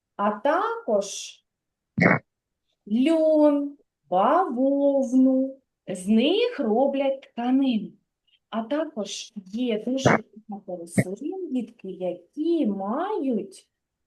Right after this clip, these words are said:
цілющі властивості. Їх використовують в медицині для того, щоб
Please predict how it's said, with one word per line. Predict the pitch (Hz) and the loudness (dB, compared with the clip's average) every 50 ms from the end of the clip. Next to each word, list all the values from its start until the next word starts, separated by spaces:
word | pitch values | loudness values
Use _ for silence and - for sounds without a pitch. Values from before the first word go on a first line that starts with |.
| _ _ _ | _ _ _
цілющі | _ - 269 285 269 262 226 214 214 233 254 294 330 330 - - - - 311 302 302 302 - - _ | _ -4 0 2 2 2 2 2 2 0 0 0 0 0 -2 -4 -6 -4 -2 -2 -2 -2 -6 -10 _
властивості. | 196 196 220 247 247 240 - - - - - 269 269 - - _ _ _ _ _ _ _ _ _ _ _ _ _ _ _ _ | -6 -2 0 0 0 0 -2 -2 2 4 4 4 2 0 -6 _ _ _ _ _ _ _ _ _ _ _ _ _ _ _ _
Їх | 202 247 294 302 320 | -2 -2 -2 -2 -2
використовують | 339 339 - - 302 294 285 277 - - - 277 262 247 220 190 196 190 190 190 - - _ | -4 -4 0 2 4 4 4 2 0 -6 -4 -2 -2 0 0 -2 -4 -4 -4 -6 -10 -14 _
в | 185 | -4
медицині | 202 208 202 180 175 - - - - 214 240 302 359 392 403 403 381 | -4 -4 -4 -4 -8 -10 -12 -6 -4 -2 0 2 2 4 4 4 4
для | 269 220 202 180 - | 2 0 0 -2 -2
того, | - - 214 285 359 381 381 415 | -2 0 2 2 2 0 0 -2
щоб | 403 403 - - - - 233 226 247 330 - - - | -4 -4 -8 -12 -8 -4 -2 2 4 2 2 2 -8